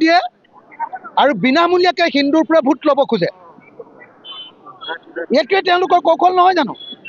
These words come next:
সেইকাৰণে অসমৰ য'তেই মুছলমান পায় তাতেই ঘৰ ভাঙি দিয়ে, অসমৰ য'তেই মুছলমানক পুলিচে ধৰি দিয়ে, ধৰি দিয়ে, ৰাতি গুলীয়াই হত্যা কৰি দিয়ে,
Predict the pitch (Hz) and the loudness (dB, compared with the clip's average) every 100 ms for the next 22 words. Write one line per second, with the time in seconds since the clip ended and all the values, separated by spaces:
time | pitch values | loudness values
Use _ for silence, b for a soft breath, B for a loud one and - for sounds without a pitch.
0 | - - - - - - - 262 302 349 | -20 -20 -20 -20 -20 -20 -6 -4 0 0
1 | 359 370 330 339 359 - _ _ 208 - | 2 2 2 2 0 -6 _ _ -2 0
2 | 320 349 302 285 302 349 330 311 320 320 | 2 2 2 0 2 2 2 2 2 2
3 | 320 294 311 294 247 294 220 277 277 285 | 0 2 0 2 0 0 2 2 2 0
4 | 254 277 - _ _ - - - - - | 0 0 -2 _ _ -20 -20 -20 -20 -20
5 | - - 233 311 330 320 254 277 339 330 | -6 -2 0 2 2 2 0 0 0 2
6 | 294 311 302 311 311 311 285 294 277 269 | 2 2 0 0 0 0 0 0 2 2
7 | 285 302 311 - _ 165 254 294 311 254 | 2 0 0 -4 _ 0 0 2 2 2
8 | 226 302 208 247 285 294 277 - 240 - | 0 -2 0 2 4 2 0 -4 -2 0
9 | 302 302 285 285 | 0 2 2 2